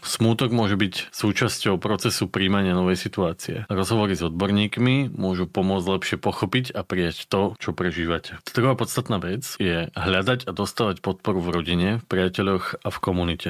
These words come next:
Nezostávajte na všetko sami. Priatelia a rodina, podporné skupiny sú tu pre vás. V mnohých komunitách a aj na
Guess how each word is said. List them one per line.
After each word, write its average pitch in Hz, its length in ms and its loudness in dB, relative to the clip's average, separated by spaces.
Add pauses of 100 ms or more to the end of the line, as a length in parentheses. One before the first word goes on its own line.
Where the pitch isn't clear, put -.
Nezostávajte 120 720 2
na 92 80 2
všetko 101 400 0
sami. 82 400 0
Priatelia 104 560 2
a 95 80 2
rodina, 92 560 2
podporné 98 480 0
skupiny 92 640 0
sú - 240 -4
tu - 80 -14
pre 82 160 2
vás. - 480 -6
V 113 80 0
mnohých 127 240 4
komunitách 92 800 0
a 107 160 2
aj 101 80 2
na 104 80 2